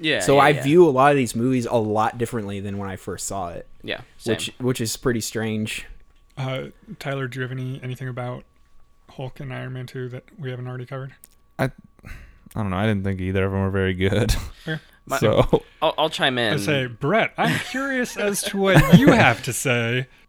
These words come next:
Speaker 3: Tyler, Luke, and I all ranked the Hulk and Iron Man two in sixteen and seventeen.
Speaker 2: Yep.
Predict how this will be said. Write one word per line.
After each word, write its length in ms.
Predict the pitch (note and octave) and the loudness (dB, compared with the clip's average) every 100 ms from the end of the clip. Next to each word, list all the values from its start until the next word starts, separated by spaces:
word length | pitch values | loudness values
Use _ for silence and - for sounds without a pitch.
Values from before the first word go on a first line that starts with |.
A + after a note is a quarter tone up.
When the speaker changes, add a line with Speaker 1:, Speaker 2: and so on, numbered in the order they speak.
| _ _ _ - | _ _ _ -8
Speaker 3:
Tyler, 340 | E3+ F3 F#3 | -2 -2 -2
Luke, 260 | D3 C#3 C3 | -4 -6 -6
and 100 | A#2 | -6
I 320 | A2 G#2+ G#2+ _ _ _ - | -6 -8 -12 _ _ _ -6
all 300 | B2+ C#3 C3 | -2 -2 -4
ranked 440 | A#2 A2 G#2+ - - | -6 -6 -10 -16 -12
the 140 | A2+ | -8
Hulk 280 | - D3+ D#3 | -6 -6 -6
and 120 | C3 | -8
Iron 240 | B2 B2 | -6 -6
Man 160 | B2 A#2+ | -6 -8
two 380 | - G#2 F#2+ G2 _ _ _ - | -8 -10 -10 -14 _ _ _ -12
in 360 | G#2+ G#2 G2+ F#2+ _ _ _ _ | -10 -8 -10 -14 _ _ _ _
sixteen 360 | - B2 - A#2+ | -12 -10 -8 -8
and 140 | G#2+ | -8
seventeen. 420 | G2+ F#2+ F#2+ - - _ - | -10 -14 -16 -18 -18 _ -14
Speaker 2:
Yep. 200 | G2 | -12